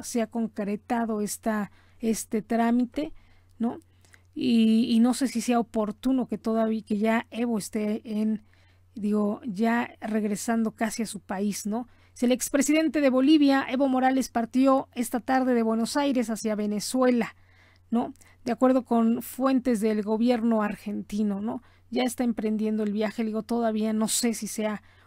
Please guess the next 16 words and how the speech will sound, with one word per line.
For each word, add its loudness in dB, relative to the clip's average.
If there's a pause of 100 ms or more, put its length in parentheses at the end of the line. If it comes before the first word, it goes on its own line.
oportuno 0
regresar, -4
¿no? -8
A -6
Bolivia, -2 (580)
digo, 0
sería 0
como -2
un -4
poquito -6
pres-, -4
eh, -6
precipitado, -4 (640)
¿no? -4 (3500)
Digo, -2
pero, 2